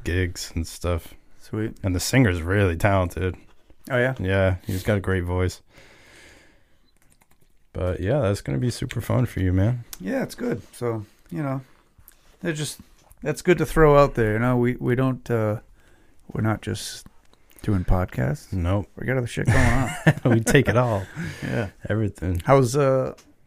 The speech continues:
Speaker 2: how's work going? How's the commissions?
Speaker 1: Good.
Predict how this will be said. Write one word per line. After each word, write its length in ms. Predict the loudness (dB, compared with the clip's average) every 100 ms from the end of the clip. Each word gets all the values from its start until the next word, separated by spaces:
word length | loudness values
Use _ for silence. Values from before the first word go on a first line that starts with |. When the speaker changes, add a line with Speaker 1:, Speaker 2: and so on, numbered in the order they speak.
| _ _ _ _ -20 -14
Speaker 2:
how's 240 | -6 -6 -4
work 280 | -4 -4 -2
going? 260 | -4 -2
How's 220 | -4 -4
the 60 | -6
commissions? 540 | -6 -4 -4 -6 -8 -12 -18 -20 -16
Speaker 1:
Good. 400 | 8 12 12 10